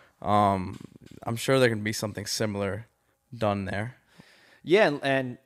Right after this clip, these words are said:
Speaker 2: you know, they're different philosophies on, in the running game. You know, Cristobal is all about big guys moving people out of the way. McDaniel's much more about smaller, lighter, athletic offensive linemen, uh, getting to the right spot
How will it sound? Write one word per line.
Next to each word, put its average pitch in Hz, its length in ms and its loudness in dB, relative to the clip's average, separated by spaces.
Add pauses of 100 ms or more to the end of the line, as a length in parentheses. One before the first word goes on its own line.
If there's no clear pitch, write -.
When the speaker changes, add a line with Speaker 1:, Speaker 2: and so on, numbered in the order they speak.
(120)
Speaker 2:
you 135 140 -6
know, 117 400 -6
they're 127 120 -2
different 170 360 0
philosophies 131 460 2
on, 113 200 -4
in 123 100 -8
the 135 80 -10
running 120 300 -6
game. 127 320 -4
You 120 40 -10
know, 113 60 -10
Cristobal 127 420 -4
is 113 60 -4
all 117 140 0
about 110 400 -8 (240)
big 127 220 0
guys 120 360 -2
moving 127 220 -4
people 120 280 -6
out 113 80 -4
of 113 60 -6
the 110 60 -6
way. 113 420 -6 (320)
McDaniel's 123 580 -6
much 123 180 -6
more 120 140 -6
about 110 200 -6
smaller, 113 420 -6
lighter, 110 300 -6
athletic 117 400 -8 (180)
offensive 117 380 -8
linemen, 110 500 -10 (280)
uh, 107 260 -6 (180)
getting 117 220 -6
to 120 120 -8
the 113 100 -2
right 110 240 -4
spot 110 460 -4